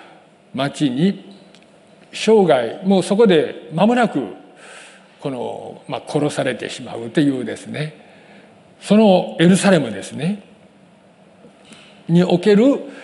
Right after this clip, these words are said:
その数日、数日間の出来事。入場なされたのは、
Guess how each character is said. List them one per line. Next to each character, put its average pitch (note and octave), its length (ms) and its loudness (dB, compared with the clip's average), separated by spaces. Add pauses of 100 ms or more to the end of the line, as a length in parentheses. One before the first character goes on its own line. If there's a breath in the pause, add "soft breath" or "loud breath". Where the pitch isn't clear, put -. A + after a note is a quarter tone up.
(200 loud breath)
そ F3 120 0
の D#3+ 120 2
数 A3 280 4
日、 B3+ 280 2 (200)
数 A3 320 2
日 G3+ 260 2
間 E3 180 -2
の F#3+ 100 2
出 B2 160 -4
来 - 40 -20
事。 - 220 -16 (2250 loud breath)
入 A#3 260 4
場 B3 200 4
な A#3 120 2
さ A3+ 120 4
れ G3 100 4
た F3 140 2
の F3 120 2
は、 C3+ 680 0